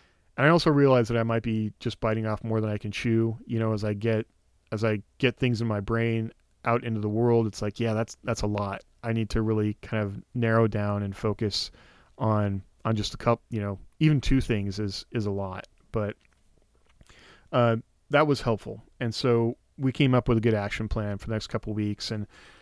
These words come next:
being the holiday, like, the schedule is gonna be a little off.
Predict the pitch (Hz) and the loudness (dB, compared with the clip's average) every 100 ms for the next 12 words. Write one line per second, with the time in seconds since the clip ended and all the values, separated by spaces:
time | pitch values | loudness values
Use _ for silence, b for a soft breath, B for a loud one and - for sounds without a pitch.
0 | b b - 147 135 123 135 135 135 135 | b b -2 0 2 2 4 6 6 6
1 | 120 107 113 - 123 117 127 120 127 120 | 4 0 -4 2 2 4 4 4 2 0
2 | 120 120 117 117 117 113 110 - _ _ | 4 4 4 4 4 2 0 -8 _ _
3 | 117 110 113 113 - | -2 0 0 -2 -10